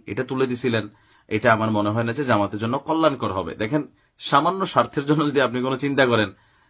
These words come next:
তাহলে ক্ষমতা যেখান থেকে আসে, আপনারা তো আমার থেকে বেশি বিশ্বাস করেন,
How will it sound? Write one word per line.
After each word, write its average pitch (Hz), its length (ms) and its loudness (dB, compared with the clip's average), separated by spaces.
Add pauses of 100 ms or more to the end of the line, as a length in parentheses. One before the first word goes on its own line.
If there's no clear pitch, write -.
(140)
তাহলে 113 420 4 (420)
ক্ষমতা 131 360 2
যেখান 123 260 -2
থেকে 139 180 -2
আসে, 110 220 2
আপনারা 110 220 -2
তো 120 80 -2
আমার 117 140 0
থেকে 127 160 -8
বেশি 113 260 -4
বিশ্বাস 113 320 -4
করেন, 92 300 -10